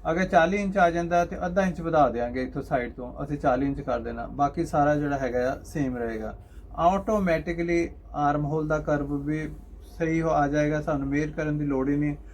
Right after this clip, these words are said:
ਛੱਤੀ ਇੰਚ ਹੈਗਾ ਤਾਂ ਅਸੀਂ ਇੱਥੋਂ ਲਵਾਂਗੇ ਮੇਜ਼ਰਮੈਂਟ, ਨੈਚੁਰਲੀ ਘੱਟ ਹੋਏਗਾ।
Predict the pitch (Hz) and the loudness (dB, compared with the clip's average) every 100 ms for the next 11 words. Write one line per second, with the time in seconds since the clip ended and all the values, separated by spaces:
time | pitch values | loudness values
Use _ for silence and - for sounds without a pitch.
0 | - - - 156 156 185 185 180 170 175 | -18 -18 -4 -2 0 -2 2 4 4 2
1 | 170 185 151 143 165 151 151 160 165 151 | -2 -2 -4 -2 0 2 2 0 0 0
2 | 147 151 147 151 151 147 - - - 127 | 2 2 0 -2 -6 -8 -14 -20 -12 -4
3 | 127 127 143 151 135 127 151 147 143 | -4 -2 -2 2 0 0 0 2 2